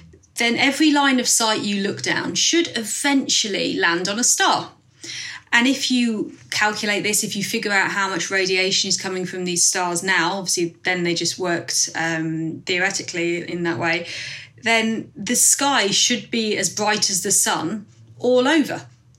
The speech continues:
Uh, so to break a paradox, this is called Olbas's paradox, after one of the people that formulated it.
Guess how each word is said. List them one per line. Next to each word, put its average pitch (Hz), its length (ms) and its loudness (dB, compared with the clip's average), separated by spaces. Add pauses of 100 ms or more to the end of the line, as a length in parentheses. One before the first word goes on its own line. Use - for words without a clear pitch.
(580)
Uh, 214 300 4
so 220 480 2
to - 160 -2
break 247 320 2
a - 20 0
paradox, 220 600 0
this 208 160 0
is - 100 0
called 196 260 -4
Olbas's 190 540 0
paradox, 196 720 0 (140)
after 185 320 -2
one 196 240 0
of 208 80 -6
the 220 60 -6
people 196 300 -4
that 170 120 -4
formulated 175 640 -2
it. - 180 -6